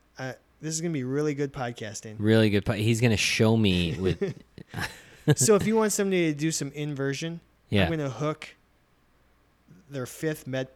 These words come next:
Speaker 1: pad
Speaker 2: Okay.
Speaker 1: with my thumb.
Speaker 2: All right.
Speaker 1: And then they're gonna actively invert, because what has to happen then, when they invert, they're gonna go into some sort of pronation.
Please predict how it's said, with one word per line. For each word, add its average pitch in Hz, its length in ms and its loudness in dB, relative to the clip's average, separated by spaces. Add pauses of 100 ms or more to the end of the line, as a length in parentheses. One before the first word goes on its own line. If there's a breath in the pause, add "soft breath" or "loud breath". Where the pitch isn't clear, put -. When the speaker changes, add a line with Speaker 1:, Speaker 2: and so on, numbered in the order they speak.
(300)
Speaker 1:
pad 107 340 -12 (420)
Speaker 2:
Okay. 98 260 -2 (320)
Speaker 1:
with 151 220 -6
my 139 120 -4
thumb. 110 380 -12 (500)
Speaker 2:
All 92 80 0
right. 85 160 -2 (320)
Speaker 1:
And 151 140 -6
then 151 140 -4
they're 160 120 0
gonna 170 240 -2
actively 139 560 -6
invert, 123 460 -6 (180 soft breath)
because 135 240 -8
what 139 140 -4
has 143 240 -6
to 135 80 -8
happen 139 380 -6
then, 120 280 -8 (220 soft breath)
when 131 160 -8
they 135 260 -4
invert, 131 640 -6 (320 soft breath)
they're 135 140 -10
gonna 135 200 -6
go 127 300 -4
into 127 640 -8
some 127 320 -8
sort 123 480 -6
of 117 560 -10 (1000 soft breath)
pronation. - 140 -6